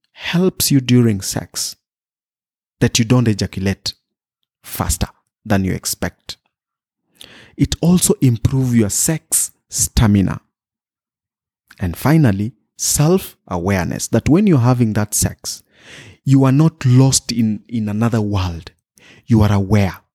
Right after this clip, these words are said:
You are aware of what you are doing. So you are able to enjoy that sex with your woman without going into an ejaculation.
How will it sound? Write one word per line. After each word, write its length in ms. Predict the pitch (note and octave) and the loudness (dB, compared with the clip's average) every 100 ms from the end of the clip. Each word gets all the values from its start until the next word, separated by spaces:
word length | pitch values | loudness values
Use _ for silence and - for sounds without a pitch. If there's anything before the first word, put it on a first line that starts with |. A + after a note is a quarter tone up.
| _ _ | _ _
You 180 | - A2+ | 0 2
are 80 | G#2+ | 4
aware 360 | G#2 A#2 A#2+ | 2 2 2
of 220 | - G#2 G2+ | 0 -6 -6
what 300 | G2+ - G2 | -6 -6 -8
you 80 | |
are 40 | E2+ | -10
doing. 340 | E2+ F#2+ - - - - B2 | -6 -6 -6 -14 -20 -20 -12
So 160 | - C3 | -2 2
you 160 | A#2 G#2+ | 2 2
are 100 | - | 0
able 300 | C#3+ C#3+ D3 | -2 2 0
to 340 | - A2+ G2+ - _ _ _ - | 0 -2 -2 -10 _ _ _ -4
enjoy 640 | A2 G#2 G2+ C#3+ D#3+ E3+ | 0 0 0 2 4 4
that 260 | C3 A2+ - | 2 -4 -4
sex 480 | - F#2+ - - F#2+ | -2 -2 -4 -12 -10
with 200 | F#2 F#2 | -12 -8
your 140 | F2+ | -8
woman 460 | F#2 A2 F#2+ E2+ - - _ _ - | -2 0 0 -4 -12 -20 _ _ -6
without 600 | G#2 G2 F#2+ G#2 - - _ _ _ _ - | -4 0 0 -2 -6 -16 _ _ _ _ -2
going 320 | D#3 F3 C3+ | 2 4 4
into 300 | A2+ A2 G#2+ | 2 0 -2
an 100 | G2 | -4
ejaculation. 760 | F2+ F2 - - E2+ - - | -4 -6 -8 -12 -8 -8 -8